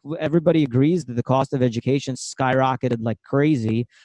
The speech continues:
And part of that is because of well-meaning people. I'm going on a rant now, but I'm, I'm rolling with it.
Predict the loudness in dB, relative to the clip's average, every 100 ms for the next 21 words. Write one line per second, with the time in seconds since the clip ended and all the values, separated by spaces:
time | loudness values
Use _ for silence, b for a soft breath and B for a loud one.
0 | b _ -6 -4 -2 0 0 0 -2 -2
1 | -6 -8 -6 -6 -6 -4 0 2 0 -2
2 | -2 -4 -4 -4 -2 -2 -2 -2 -2 -2
3 | -2 -2 -2 -6 -8 -6 -4 -6 -6 -8
4 | -6 -4 -2 -4 -6 -8 -10